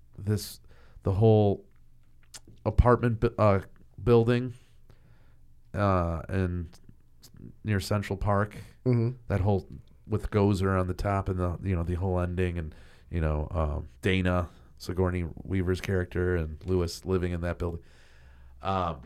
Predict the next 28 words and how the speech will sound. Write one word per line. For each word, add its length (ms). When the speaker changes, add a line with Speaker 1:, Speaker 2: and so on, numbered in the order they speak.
Speaker 1:
that 640
was 180
inspired 640
by 140
actually 400
the 160
John 380
Hancock 840
Speaker 2:
Really? 380
Speaker 1:
building 260
here 160
in 60
Chicago. 680
Speaker 2:
Was 120
there 80
some 220
crazy 520
satanic 600
architect? 640
Speaker 1:
Well, 140
there 120
was 220
a 60
crazy 340
sa-, 300
crazy 280
satanic 540
cult 560